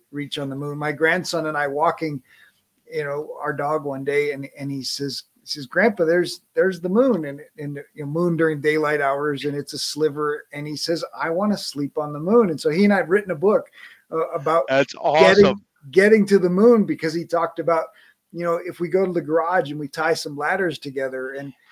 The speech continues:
Speaker 1: and, and just had some great, some great conversation about it, rather than, rather than just saying, "Oh no, that can't happen." <laughs>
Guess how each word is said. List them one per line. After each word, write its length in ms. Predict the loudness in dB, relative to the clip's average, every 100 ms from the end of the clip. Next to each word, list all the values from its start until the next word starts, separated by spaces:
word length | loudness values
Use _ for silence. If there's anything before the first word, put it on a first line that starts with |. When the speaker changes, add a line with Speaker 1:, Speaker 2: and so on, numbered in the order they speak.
| _ _ -10
Speaker 1:
and, 220 | -8 -8 -12 -20 _
and 160 | -4 -2
just 180 | -4
had 240 | 4 4 4
some 240 | -4 -6
great, 360 | -2 0 0 -4 _ _
some 320 | -14 -10 -10 -4
great 360 | 0 0 0
conversation 880 | -8 -6 -6 -4 -2 -2 -2 -8 -10 _ _ _
about 440 | -10 -6 -4 -2 -2
it, 180 | -4 _ _ _ _ _
rather 560 | -4 2 4 6 6 6
than, 340 | 4 2 -4 _ -4
rather 260 | -2 0
than 200 | 0 0
just 200 | 0 -4
saying, 280 | 2 2 2 -4
"Oh 140 | -2 0
no, 160 | 0
that 260 | -2 -4 -6
can't 240 | -12 -12
happen." 460 | -14 -16 -14 -12
<laughs> 60 | -12